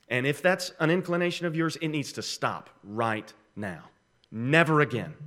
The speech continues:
You honor and you appreciate the glory of women. To the ladies, I want to encourage you to embrace and encourage Christ-like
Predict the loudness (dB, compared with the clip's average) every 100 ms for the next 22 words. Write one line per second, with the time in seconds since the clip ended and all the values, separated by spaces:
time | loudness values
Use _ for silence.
0 | -14 -14 -16 -20 _ _ _ _ _ _
1 | _ _ _ _ _ _ _ _ -6 -4
2 | 0 2 2 2 -2 -8 -20 _ -12 -6
3 | -4 -6 -8 -10 -8 -8 -10 -12 -14 -10
4 | -4 -4 -4 -8 -14 -20 _ _ _ -16
5 | -8 -8 -8 -16 _ _ _ _ _ _
6 | _ _ _ _ _ _ -20 _ _ -2
7 | 2 4 2 -2 -10 -16 -20 _ -20 -20
8 | -20 _ _ _ _ _ _ _ _ _
9 | _ -20 -20 -20 -20 -10 -6 -6 -6 -4
10 | -2 -2 -4 -10 -10 -12 -16 _ _ _
11 | _ _ -12 -6 -6 -4 -2 0 0 -4
12 | -8 -8 -6 -6 -8 -4 -4 -4 -8 -12
13 | -14 -18 -16 -6 -2 -2 -2 -8 -8 -6
14 | -6 -10